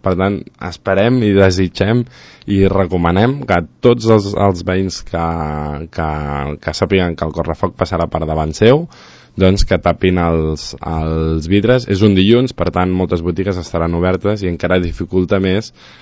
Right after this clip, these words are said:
que els diables, eh, quan nosaltres anem a tapar els vidres, acostuma a ser el matí, perquè a la tarda ja estem a, a tope i no, no, no, no són prou efectius per poder tapar vidres a la tarda, no? Per tant, eh, que la, la gent, bueno,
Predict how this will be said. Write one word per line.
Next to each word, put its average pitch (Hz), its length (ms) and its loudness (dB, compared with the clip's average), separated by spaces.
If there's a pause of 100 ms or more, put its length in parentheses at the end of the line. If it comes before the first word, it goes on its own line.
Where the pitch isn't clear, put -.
(160)
que 90 80 0
els 85 160 2
diables, 85 520 2
eh, 76 520 -4
quan 80 240 -4
nosaltres 85 440 0
anem 92 160 0
a 85 80 -2
tapar 87 220 -2
els 80 80 -4
vidres, 104 300 0
acostuma 90 480 -4
a - 40 -6
ser 101 120 2
el 90 80 0
matí, 80 340 0 (340)
perquè 78 200 -6
a 78 140 -2
la - 20 -12
tarda 87 360 2
ja 87 200 4
estem 90 280 -4 (480)
a, 82 280 -4
a 92 160 0
tope 101 280 2
i 101 80 4
no, 87 240 2
no, 85 600 0
no, 82 240 -2 (640)
no 98 120 4
són 101 220 4
prou 101 320 8
efectius 107 640 2
per 98 160 0
poder 85 520 4
tapar 85 280 0
vidres 82 320 0
a 73 80 -4
la 71 80 -6
tarda, 73 320 -6
no? 90 160 -6
Per 78 160 -4
tant, 82 240 -4 (420)
eh, 85 300 0
que 85 160 2
la, 80 400 2
la 85 160 2
gent, 87 320 0
bueno, 85 240 -4